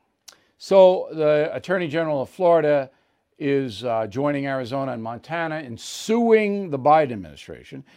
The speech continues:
This is largely symbolic, but they'll bring it into federal court, uh, because the Biden administration is not enforcing immigration law,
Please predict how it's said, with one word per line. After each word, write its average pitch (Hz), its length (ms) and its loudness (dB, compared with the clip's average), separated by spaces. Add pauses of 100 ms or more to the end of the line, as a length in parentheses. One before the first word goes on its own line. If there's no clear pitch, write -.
(120)
This - 120 -20
is 196 120 -14
largely 156 440 0
symbolic, 139 880 -4 (920)
but 139 140 -4
they'll 165 140 2
bring 160 240 4
it 156 40 2
into 147 200 -4
federal 123 360 -6
court, 90 420 -14 (680)
uh, 143 240 2
because 147 600 0
the 147 100 -14
Biden 143 240 -2
administration 143 580 -10
is 123 220 -10
not 139 480 -4 (380)
enforcing 147 920 -2
immigration 131 680 -8
law, 185 460 0